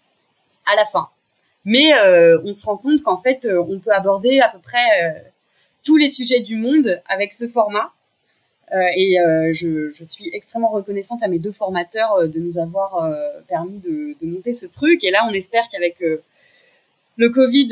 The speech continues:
on va pas avoir notre dernier regroupement qui est celui où on présente, euh, notre production au public pour la première fois. Euh, j'espère que ça sera pas repoussé, mais, euh, mais en attendant, voilà. Donc c'est, en ce moment, je suis beaucoup, beaucoup là-dessus.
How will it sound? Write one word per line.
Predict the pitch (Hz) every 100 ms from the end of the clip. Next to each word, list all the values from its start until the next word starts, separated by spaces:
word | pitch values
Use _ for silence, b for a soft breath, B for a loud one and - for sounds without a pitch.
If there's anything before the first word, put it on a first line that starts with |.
| 220
on |
va | 214 214
pas | 240
avoir | 233 240 233
notre | 202 196 214 190
dernier | 185 214 233
regroupement | 226 220 233 247 262
qui | 254
est | 196
celui | - 208 226 233
où | 202
on | 180 165 160
présente, | 165 214 214 220
euh, | 202 175 170 165 165 160 156 156 156
notre | 160 165
production | - 202 196 - 233
au | 202
public | 214 202 240
pour | 214
la | 175
première | 165 208 208 196
fois. | - 214 214 185 160 196 -
Euh, | -
j'espère | 170 - 214
que |
ça | 196
sera | 190 190
pas | 196
repoussé, | 208 _ - 349
mais, | 311 190
euh, | 165 156 151 - - _ _
mais | - 180
en |
attendant, | 190 208 240
voilà. | 277 180
Donc | 170 185
c'est, | - 202
en | 190
ce | 208 233
moment, | 277
je | 320
suis | - 190
beaucoup, | 277 277 277
beaucoup | 285 285
là-dessus. | 247 240 -